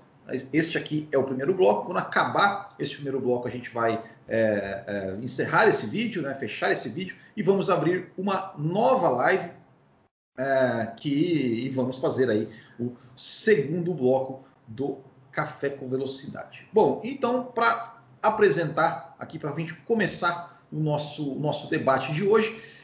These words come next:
eu quero apresentar aqui primeiro os meus, meus convidados, os nossos parceiros, não, meus parceiros, né, de, de programa, começando com ele diretamente lá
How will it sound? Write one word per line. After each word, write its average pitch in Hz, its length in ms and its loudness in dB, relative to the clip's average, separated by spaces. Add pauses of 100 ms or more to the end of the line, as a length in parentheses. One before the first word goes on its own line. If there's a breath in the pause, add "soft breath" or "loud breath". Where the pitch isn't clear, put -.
(100)
eu 220 120 8
quero 214 220 4
apresentar 170 460 0
aqui 170 160 -8
primeiro 160 560 -2
os - 380 -8
meus, 151 200 -2
meus 139 320 -4
convidados, 220 760 0
os 156 80 -6
nossos - 500 -6
parceiros, 160 560 2
não, 151 320 -2
meus 143 180 -2
parceiros, 190 580 4
né, 131 80 -2
de, 123 220 -4
de 135 140 -10
programa, 151 560 -2 (340 loud breath)
começando 226 440 4
com 214 140 0
ele 208 140 4
diretamente 180 580 0
lá 160 440 0